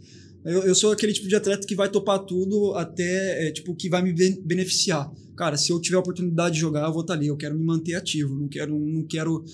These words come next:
ficar acomodado num canto parado e só esperar acontecer, eu quero fazer acontecer. E aí,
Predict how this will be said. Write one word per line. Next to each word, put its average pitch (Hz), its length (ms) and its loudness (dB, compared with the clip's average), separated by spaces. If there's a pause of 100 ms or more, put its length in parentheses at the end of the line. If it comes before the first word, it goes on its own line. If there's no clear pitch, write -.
(160)
ficar - 220 -2
acomodado 156 600 0
num 151 100 0
canto 147 320 -4
parado 151 560 -2
e 160 460 -2
só 156 200 0
esperar 160 320 0
acontecer, 160 500 -4
eu 147 80 -6
quero 147 200 -10
fazer 156 240 -4
acontecer. 180 560 -6 (1040)
E 147 100 -2
aí, 170 880 4